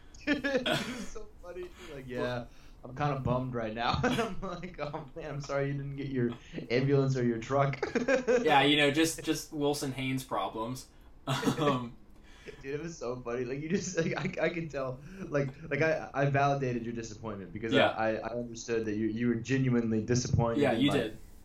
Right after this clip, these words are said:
Speaker 1: like, and, and then, <laughs> but, like, the fact that, like,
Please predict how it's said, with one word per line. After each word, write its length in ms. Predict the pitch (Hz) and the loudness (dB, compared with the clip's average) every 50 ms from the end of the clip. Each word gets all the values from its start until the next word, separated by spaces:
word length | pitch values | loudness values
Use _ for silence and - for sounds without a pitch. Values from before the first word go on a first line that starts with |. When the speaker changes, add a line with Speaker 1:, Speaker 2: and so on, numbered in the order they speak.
| - - - | -20 -10 -8
Speaker 1:
like, 180 | 135 127 - - - - - - - | -8 -8 -8 -12 -18 -20 -12 -4 -2
and, 160 | 139 131 135 | -2 0 0
and 180 | 127 143 143 | 0 2 2
then, 200 | 143 147 156 170 | 4 4 4 4
<laughs> 80 | 170 - | 4 4
but, 120 | - - | 2 2
like, 180 | 160 156 170 165 | 2 2 0 0
the 160 | 180 175 196 | 2 0 0
fact 420 | 185 - - - 117 123 131 135 151 | -2 -2 -2 -2 -2 -2 -2 -4 -6
that, 140 | 151 143 | -6 -4
like, 240 | - 139 120 120 - | -2 -4 -4 -4 -8